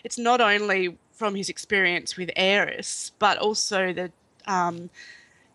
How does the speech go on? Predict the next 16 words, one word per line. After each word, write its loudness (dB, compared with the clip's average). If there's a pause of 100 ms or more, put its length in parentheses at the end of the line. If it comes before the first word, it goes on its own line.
(140)
the 4
Taisha 2
thing -4
as -2
well, 2 (180)
back 0
when, 0
do -2
we 4
need 2
to -4
explain 2
<laughs> 4
that 0 (140)
for -4
the, -2